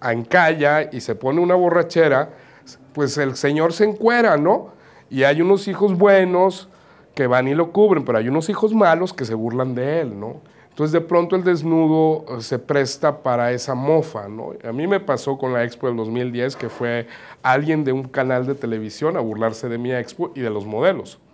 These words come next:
Y fue muy, eh, penoso para mí porque a mí ni siquiera me avisaron y pues la gente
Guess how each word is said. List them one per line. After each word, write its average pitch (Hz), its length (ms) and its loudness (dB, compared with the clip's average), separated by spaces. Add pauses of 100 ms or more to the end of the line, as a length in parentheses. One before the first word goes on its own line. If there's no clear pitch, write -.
(680)
Y 123 120 -4
fue 113 160 -2
muy, 139 400 2 (400)
eh, 104 720 -4 (1000)
penoso 165 680 2
para 120 200 2
mí 147 180 -2
porque 151 240 -6
a - 20 -4
mí 127 100 -4
ni 135 100 -2
siquiera 127 300 -4
me 123 140 -4
avisaron 147 560 0
y 131 60 -4
pues 117 180 -8
la 104 100 -6
gente 120 380 -6